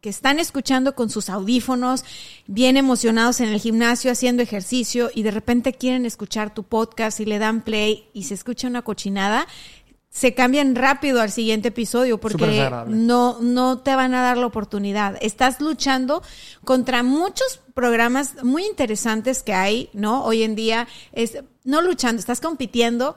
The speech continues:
Speaker 2: Claro.
Speaker 1: por muchos, con muchos programas, con muchos distractores, con muchas cosas. Entonces, créeme, quieres que esos quince, veinte minutos que te van a dar de atención en tu programa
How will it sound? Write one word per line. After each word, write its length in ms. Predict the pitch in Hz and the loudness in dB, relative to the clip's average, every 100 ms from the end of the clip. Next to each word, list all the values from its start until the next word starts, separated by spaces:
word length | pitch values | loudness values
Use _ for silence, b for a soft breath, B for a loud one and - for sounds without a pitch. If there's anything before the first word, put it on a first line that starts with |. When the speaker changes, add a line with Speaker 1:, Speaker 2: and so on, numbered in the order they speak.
| _ | _
Speaker 2:
Claro. 340 | - 208 214 - | -2 0 -2 2
Speaker 1:
por 180 | 240 240 | 2 4
muchos, 400 | 247 285 339 - | 4 2 0 -2
con 220 | 277 247 | 0 2
muchos 260 | 254 320 | 0 -2
programas, 680 | - 240 214 214 220 240 247 B B B | -2 -2 0 -2 -4 -4 -6 B B B
con 160 | 262 262 | 2 4
muchos 280 | 302 427 427 | 2 -2 -4
distractores, 880 | - 269 233 - 254 254 262 262 | -2 -2 0 2 4 6 4 2
con 180 | - 262 | 0 0
muchas 380 | 277 320 349 - | 0 0 -2 -2
cosas. 520 | 254 262 262 220 208 | 0 0 0 -6 -4
Entonces, 440 | 233 226 226 262 - | -4 -4 -6 -6 -4
créeme, 460 | 277 277 254 233 | -2 0 -2 -6
quieres 420 | - 269 277 285 | -4 -2 -2 -4
que 240 | - 247 226 B B B | -2 -2 -4 B B B
esos 260 | 269 311 - | -4 -6 -6
quince, 380 | 285 294 302 | -2 0 0
veinte 260 | 302 269 294 | 0 0 0
minutos 480 | 262 233 226 262 254 | 0 0 -2 -4 -4
que 140 | 226 | -6
te 100 | 220 | -4
van 180 | 208 220 | -2 -2
a 60 | 240 | 0
dar 200 | 226 214 | 0 0
de 80 | |
atención 540 | 233 220 190 190 208 220 | -2 -4 -4 -2 0 0
en 120 | 220 | -4
tu 80 | 196 | -6
programa 600 | 208 202 202 208 240 320 | -6 -4 -2 -2 -4 -6